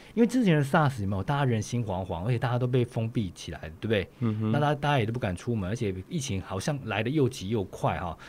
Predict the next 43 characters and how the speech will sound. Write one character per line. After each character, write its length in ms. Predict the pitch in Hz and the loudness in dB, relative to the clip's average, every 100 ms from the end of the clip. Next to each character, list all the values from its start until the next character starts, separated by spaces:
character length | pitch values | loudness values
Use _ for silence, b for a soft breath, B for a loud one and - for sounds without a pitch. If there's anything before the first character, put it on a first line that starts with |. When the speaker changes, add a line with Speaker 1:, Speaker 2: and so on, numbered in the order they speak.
| B | B
Speaker 1:
而 80 | 165 | 0
且 160 | 151 | 2
很 120 | 101 95 | 0 -2
凶 260 | - 120 | -2 0
猛。 140 | 123 78 B B B B | 0 -2 B B B B
不 80 | - | 4
过 80 | 254 | 4
这 140 | 262 | 6
一 140 | 262 196 | 4 2
次 280 | - 233 160 | 2 0 2
好 240 | - 87 | 0 -2
像 280 | 127 151 127 B B B | 4 4 2 B B B
是 160 | - 247 | -2 0
不 60 | |
是 140 | 196 208 | 2 4
跟 200 | 196 190 | 4 6
因 140 | 185 | 4
为 80 | 190 | 2
台 260 | - 127 117 | 0 2 4
湾 300 | 127 127 139 | 4 2 0
控 240 | - 175 143 | -2 2 2
制 300 | 135 127 110 | 2 0 -2
有-， 180 | 113 92 78 - - | -2 -4 -4 -12 -10
控 240 | - 185 139 | 0 2 4
制 160 | 143 | 2
得 220 | 120 101 101 | 0 0 -2
宜 140 | 101 | -2
有 120 | 101 | -2
关， 240 | 76 98 98 | -2 -4 -2
所 160 | 160 | 0
以 60 | 135 | -2
房 240 | - 120 | 0 2
价 120 | 139 | 2
要 80 | 151 | 2
下 220 | 139 160 | 2 0
跌 140 | 107 92 | 0 -2
也 80 | 87 | -4
不 100 | 92 | -4
是 140 | - | -2
那 80 | 117 | -2
么 80 | 95 | -2
简 160 | - 76 - | -6 -12 -10
单？ 180 | 73 | -12